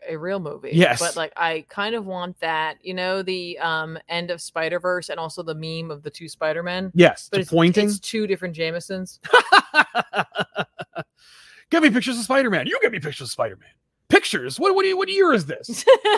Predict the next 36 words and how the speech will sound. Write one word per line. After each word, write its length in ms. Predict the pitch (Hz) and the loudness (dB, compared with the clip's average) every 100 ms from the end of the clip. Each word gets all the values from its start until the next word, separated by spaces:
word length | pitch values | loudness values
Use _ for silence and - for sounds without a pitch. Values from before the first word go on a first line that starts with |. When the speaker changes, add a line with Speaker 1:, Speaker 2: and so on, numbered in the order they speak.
| - | 0
Speaker 1:
<laughs> 480 | _ _ 453 - _ | _ _ -6 -6 _
Speaker 2:
Get 100 | 339 | 0
me 80 | 320 | 4
video 320 | 208 240 311 | 6 6 4
of 60 | - | 6
Spider-Man. 600 | 311 302 196 117 95 - _ _ | 6 6 2 -6 -12 -20 _ _
Yeah, 340 | 170 214 226 131 - _ _ | 8 10 8 4 -6 _ _
that'd 100 | 180 | -6
be 60 | 214 | -6
fine. 380 | 120 123 135 - _ _ _ 160 | -8 -8 -8 -12 _ _ _ -6
I'd 60 | |
Speaker 1:
I 20 | |
Speaker 2:
take 140 | 156 156 | -4 -4
Speaker 1:
don't, 60 | 208 | -4
Speaker 2:
that. 100 | 202 | -6
Speaker 1:
I 40 | |
don't 140 | 180 - | -6 -10
really 180 | - - | -14 -20
want 140 | - | -6
Speaker 2:
I 60 | 151 | -2
don't 80 | 151 | 0
Speaker 1:
that. 40 | |
Speaker 2:
really 120 | 131 120 | -2 -6
want 200 | 101 - | -8 -12
that. 160 | 82 - - | -20 -20 -20
Speaker 1:
No. 260 | 165 156 - | -18 -18 -14
Speaker 2:
Um, 320 | - 117 107 - _ | -6 -6 -6 -12 _
Speaker 1:
I 60 | 208 | -16
just 140 | 240 | -10
kind 120 | 277 | -6
of 80 | 240 | -6
want 240 | 208 202 | -4 -6
that 220 | 196 180 170 | -4 -4 -6
as, 100 | 170 | -8
like, 200 | 165 - | -10 -8
an, 220 | 170 160 | -12 -12